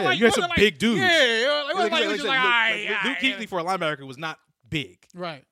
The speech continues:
Speaker 1: But the rest of the Carolina defense was big.
Speaker 2: Yeah.
Speaker 1: It was, they was able to affect people. And then Luke Kuechly comes and cleans it up.
Speaker 2: Right.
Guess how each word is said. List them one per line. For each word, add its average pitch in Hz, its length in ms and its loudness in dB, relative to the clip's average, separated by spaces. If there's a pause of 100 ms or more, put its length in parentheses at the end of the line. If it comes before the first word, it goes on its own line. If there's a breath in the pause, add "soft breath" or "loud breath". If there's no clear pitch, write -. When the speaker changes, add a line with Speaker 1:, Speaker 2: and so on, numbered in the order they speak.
(100)
Speaker 1:
But 160 120 -6
the 156 80 -4
rest 190 180 -2
of 170 80 -8
the 139 140 -12
Carolina 156 440 -6
defense 123 480 -12
was 98 200 -20 (240)
big. 143 300 -10
Speaker 2:
Yeah. 175 280 -8 (100)
Speaker 1:
It 151 80 -10
was, 139 140 -6
they 151 100 -4
was 147 80 -4
able 156 160 -4
to 127 80 -10 (220)
affect - 360 -10
people. 104 260 -14
And 120 140 -18
then 165 180 -10
Luke 139 160 -20
Kuechly 165 200 -20
comes 127 180 -20
and 107 100 -20
cleans 135 280 -14
it 107 80 -18
up. 123 200 -14
Speaker 2:
Right. 175 240 -10